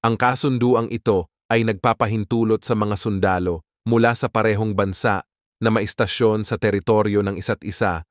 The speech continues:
at magsagawa ng military exercises at training. Ang pinataas na kooperasyong ito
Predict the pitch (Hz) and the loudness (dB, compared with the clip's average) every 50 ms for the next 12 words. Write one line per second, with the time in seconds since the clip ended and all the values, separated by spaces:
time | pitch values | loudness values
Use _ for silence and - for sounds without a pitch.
0 | _ _ _ _ _ - 117 - - 113 107 101 - 123 104 98 104 101 104 104 | _ _ _ _ _ -6 -6 -4 -2 -2 -2 -2 -2 -4 0 2 4 4 4 4
1 | 101 101 101 98 98 95 98 104 110 107 104 110 120 104 98 101 101 - 104 110 | 2 2 0 -2 -2 -2 0 0 0 0 0 0 0 0 0 0 -2 -2 -4 -6
2 | - - - - 104 92 - - 107 95 92 87 - 101 90 87 - - - _ | -6 -4 -2 -2 -2 -2 -2 -2 -2 -2 -2 -4 -4 -6 -6 -6 -6 -10 -16 _
3 | _ - 110 101 - - - 95 90 87 87 85 78 76 71 - _ _ _ _ | _ -8 -8 -8 -6 -4 -4 -4 -2 -4 -6 -6 -8 -10 -14 -18 _ _ _ _
4 | _ _ _ _ _ _ _ _ _ _ _ - - 123 127 - 147 127 123 117 | _ _ _ _ _ _ _ _ _ _ _ -2 -2 -2 0 0 0 0 0 2
5 | - 120 - 117 123 123 120 - - 113 107 - - - - - 120 104 104 95 | 2 0 2 2 0 0 -2 -4 -6 -6 -2 0 0 0 0 0 0 0 0 -2
6 | - - 113 113 92 101 - - 107 101 98 95 | -2 -4 -4 -4 -4 -4 0 0 2 2 0 -2